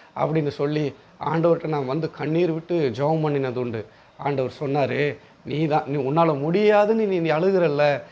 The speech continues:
என்ன, எனக்கு யாருக்கு, எனக்கு யாரும் இல்லையே, உறவுகள் இல்லையே, சொந்தக்காரங்க இல்லையே." நிறைய பேர் வந்து இந்த பெரிய பெரிய ஜாதியை வச்செல்லாம் பெரிய ஆளாகிறாங்க. அவங்க பாருங்க, அவங்க ஜாதியை மாத்திரம் செலக்ட் பண்ணி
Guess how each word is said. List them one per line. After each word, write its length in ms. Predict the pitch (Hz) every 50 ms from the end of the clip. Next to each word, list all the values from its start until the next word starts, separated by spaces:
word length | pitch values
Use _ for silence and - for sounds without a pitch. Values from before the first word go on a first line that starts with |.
| - - - _
என்ன, 280 | - - 139 143 156 147
எனக்கு 260 | 131 139 147 139 135
யாருக்கு, 720 | 127 123 123 151 175 180 185 170 - 190 175 165 135 - - - - _ -
எனக்கு 260 | 123 127 139 123 123
யாரும் 380 | 131 127 139 151 175 175 180 175
இல்லையே, 380 | 156 156 160 156 160 160 160
உறவுகள் 520 | 147 135 131 135 160 175 180 185 170 170 156
இல்லையே, 300 | 151 147 147 151 151 143
சொந்தக்காரங்க 580 | - - 131 143 170 165 170 175 180 175 165
இல்லையே." 440 | 160 147 143 147 147 151 151 139 123 - - - - - -
நிறைய 480 | - 123 135 156 175 190 208 214 202
பேர் 160 | - 180 143
வந்து 600 | 135 147 156 170 165 190 175 139 139 160 175 180 - - - - - -
இந்த 640 | 131 135 143 135 123 123 120 117 110 110 104 101 101 - -
பெரிய 260 | 170 165 202 220 208
பெரிய 280 | - - 190 170 170 160
ஜாதியை 560 | 117 110 147 143 165 196 196 214 220 208 196
வச்செல்லாம் 460 | 190 190 196 - 214 190 202 220 196
பெரிய 260 | - 190 175 175 170
ஆளாகிறாங்க. 500 | 160 147 135 123 123 123 120 113 107 110 147 - _ - _ _ _ _ _
அவங்க 240 | - 147 175 185 180
பாருங்க, 320 | - 185 190 202 202 196 202
அவங்க 200 | 185 180 175 170
ஜாதியை 420 | 143 165 160 185 196 202 202 190
மாத்திரம் 720 | 180 185 185 196 208 208 214 214 214 208 208 - 208 196 -
செலக்ட் 240 | 185 175 180 170 175
பண்ணி 380 | - 180 185 202 226 208 156